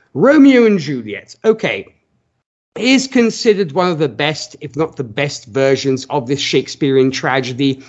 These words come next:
and apparently it influenced and impacted so many actors, singers, artists, et cetera.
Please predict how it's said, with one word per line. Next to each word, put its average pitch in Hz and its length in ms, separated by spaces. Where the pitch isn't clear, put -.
and 156 100
apparently 175 500
it 160 60
influenced 160 640
and 151 80
impacted 147 500
so 175 380
many 165 400
actors, 139 600
singers, 143 640
artists, 135 560
et 135 120
cetera. 151 340